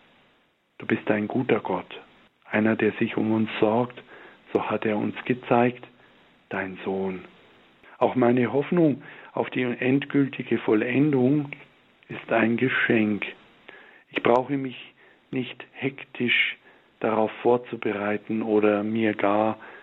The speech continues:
ein gutes, ewiges Leben verdienen. Du schenkst es mir.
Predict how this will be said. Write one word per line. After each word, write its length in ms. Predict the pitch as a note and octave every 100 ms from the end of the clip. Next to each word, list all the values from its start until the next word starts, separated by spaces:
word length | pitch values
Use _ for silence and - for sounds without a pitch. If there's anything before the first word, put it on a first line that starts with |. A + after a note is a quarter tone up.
| - _ _ -
ein 280 | G#2+ G#2 G#2
gutes, 420 | A#2+ A#2+ A#2 A2 - - - - -
ewiges 420 | A2+ A2 G#2+ -
Leben 380 | A2+ A2+ A#2 A2
verdienen. 800 | G2+ - B2 B2 B2+ A#2 G2+ G2 - - _ _ _ _ _ _ _ -
Du 100 | -
schenkst 460 | - C#3 C#3 -
es 200 | F#2+ -
mir. 300 | F#2 F2+ E2